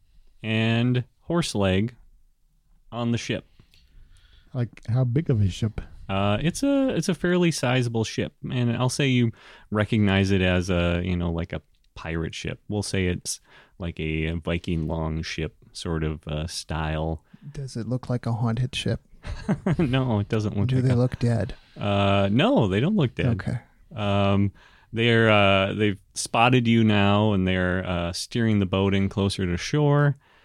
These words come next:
Speaker 1: And, uh, Urza's waving frantically at you, and you can, you can hear her, but I mean, again, it sounds like she's so far away, and she's like, she's like, "Hurry, you fools! Run! Run for the shore!"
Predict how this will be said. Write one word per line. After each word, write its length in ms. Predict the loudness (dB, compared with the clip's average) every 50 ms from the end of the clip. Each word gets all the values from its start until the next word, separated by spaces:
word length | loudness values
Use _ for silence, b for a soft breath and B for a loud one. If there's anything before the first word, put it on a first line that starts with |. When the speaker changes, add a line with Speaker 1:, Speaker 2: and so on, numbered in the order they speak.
| b b b b b _ -12
Speaker 1:
And, 520 | -8 -6 -4 -4 -2 -2 -2 -2 -4 -2
uh, 500 | -2 -2 -2 0 0 0 -2 -2 -4 -6 -6 -4
Urza's 600 | 0 0 2 2 2 2 2 2 0 -2 -4 -6
waving 600 | -6 -4 0 0 2 2 2 2 2 2 2 2
frantically 880 | 0 -2 -6 -6 -2 0 0 0 0 -2 -4 -4 -4 -2 -2 0 0 0
at 260 | 0 0 -2 -2 -2
you, 380 | 0 0 2 2 2 0 -2 -4 -8 _ _ _ _ _ _ _ _ _ _ _ _ _ _ _ _ _ _ _ -16
and 400 | -12 -10 -8 -6 -6 -6 -6 -8
you 100 | -10 -10
can, 280 | -8 -8 -8 -8 -8 -10 _ _
you 140 | -14 -12 -10
can 140 | -8 -6 -6
hear 260 | -4 -2 0 2 2
her, 60 | 2
but 200 | 0 0 -2 0
I 40 | 0 0
mean, 160 | 2 0 0
again, 280 | 0 -2 -2 -2 -2
it 100 | -2 -4 -6
sounds 300 | -8 -6 -4 -4 -2 -2
like 140 | -4 -6 -8
she's 200 | -10 -12 -12 -12
so 240 | -10 -10 -8 -10
far 260 | -10 -8 -8 -6 -4 -2
away, 300 | -2 -2 -2 -2 -2 -4
and 120 | -6 -6
she's 260 | -8 -8 -10 -8 -8
like, 240 | -8 -8 -8 -10 b b b b b b b b b b b b b b b
she's 200 | -8 -4 -2 -2
like, 140 | -2 0
"Hurry, 480 | 0 2 4 4 4 6 6 6 4 4
you 220 | 4 2 0 -2 -4 -6 -4
fools! 580 | -4 -2 0 2 4 4 4 4 4 2 -2 -2 2
Run! 640 | 4 6 6 6 6 6 6 6 6 4 2 0 0
Run 340 | 2 4 4 6 6 6 6
for 140 | 6 4 2
the 120 | 2 2
shore!" 800 | 2 0 2 2 4 4 4 4 4 6 6 4 4 4 2